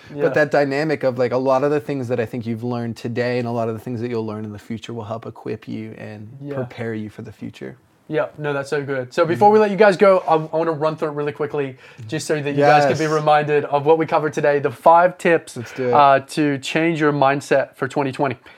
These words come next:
Speaker 1: So the first one is, feed your mind. What you feed your mind will shift your mindset. Number two, physical action will change your view on yourself and the world.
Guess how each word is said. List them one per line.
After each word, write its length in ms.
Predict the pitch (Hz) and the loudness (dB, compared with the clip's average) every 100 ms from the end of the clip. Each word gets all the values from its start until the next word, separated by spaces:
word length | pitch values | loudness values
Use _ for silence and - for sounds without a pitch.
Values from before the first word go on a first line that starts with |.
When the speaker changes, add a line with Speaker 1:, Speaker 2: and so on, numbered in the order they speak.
| - - | -20 -8
Speaker 1:
So 120 | - | -2
the 80 | 147 | 2
first 200 | 175 165 | 2 2
one 140 | 175 | 2
is, 100 | 156 | 0
feed 240 | - 196 180 | 2 2 4
your 80 | |
mind. 300 | 190 170 170 | 6 6 6
What 120 | 160 175 | 2 -2
you 100 | 165 | -2
feed 220 | - 170 | -2 0
your 120 | 160 | 0
mind 260 | 156 151 147 | 4 2 2
will 80 | |
shift 380 | 131 - 170 - | -4 -4 -4 -4
your 100 | 151 | -4
mindset. 480 | 139 143 160 185 - _ - - | 0 0 0 -2 -2 _ -20 -10
Number 240 | - 151 156 | -2 2 2
two, 360 | - 180 165 | 0 2 2
physical 520 | 156 - 175 190 196 165 | 0 -2 0 0 0 -2
action 420 | 151 170 - 170 | 0 -2 0 -2
will 120 | 147 139 | -2 -4
change 400 | 127 160 170 160 | -4 -2 -2 0
your 100 | 156 | -2
view 420 | 135 156 185 202 - - | -2 -2 -2 -4 -8 0
on 140 | 151 | 0
yourself 420 | 156 139 - 147 147 | 2 0 4 4 4
and 160 | 147 143 | -2 -2
the 60 | |
world. 460 | 131 131 139 117 110 | -2 0 0 0 -6